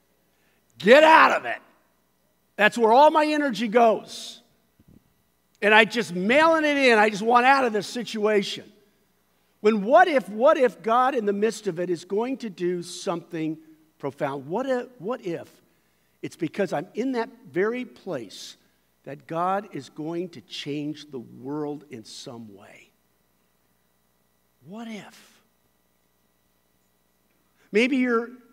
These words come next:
in a nursing home or a retirement home,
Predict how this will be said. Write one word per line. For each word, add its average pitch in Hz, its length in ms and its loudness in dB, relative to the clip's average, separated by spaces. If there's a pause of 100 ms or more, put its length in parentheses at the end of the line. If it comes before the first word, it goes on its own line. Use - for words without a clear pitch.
in 226 300 -2
a 185 420 2 (440)
nursing 214 560 -6
home 120 480 -14 (240)
or 180 140 -2
a 185 40 -2
retirement 185 720 -2
home, 107 340 -18